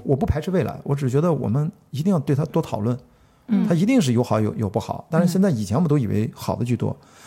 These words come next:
Speaker 1: 就过去这几年明显的感觉到，就是不好的东西慢慢显现，
Speaker 2: 嗯。
Speaker 1: 甚至越来越多。那我，我觉得咱们也别躲它，躲不掉，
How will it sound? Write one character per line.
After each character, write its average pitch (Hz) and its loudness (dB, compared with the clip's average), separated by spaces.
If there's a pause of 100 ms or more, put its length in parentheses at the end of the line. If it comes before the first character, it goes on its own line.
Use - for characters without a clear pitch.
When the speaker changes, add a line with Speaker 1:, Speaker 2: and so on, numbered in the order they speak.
(360)
Speaker 1:
就 214 2
过 180 0
去 160 0
这 143 0
几 113 2
年 98 0 (100)
明 139 2
显 160 2
的 110 0
感 98 -6
觉 98 -4
到， 101 -4 (100)
就 156 -14
是 110 -8
不 - 0
好 - -6
的 110 -4
东 104 -2
西 - -6
慢 110 0
慢 101 -2
显 101 -6
现， - -8 (420)
Speaker 2:
嗯。 190 -6
Speaker 1:
甚 151 2
至 117 2
越 117 2
来 98 -2
越 - -6
多。 - -10 (100)
那 147 2 (380)
我， 113 -4
我 - -8
觉 104 -4
得 117 -4
咱 98 -4
们 107 -2
也 117 -6
别 107 -4
躲 - -6
它， - -8
躲 104 -2
不 117 -6
掉， 131 -6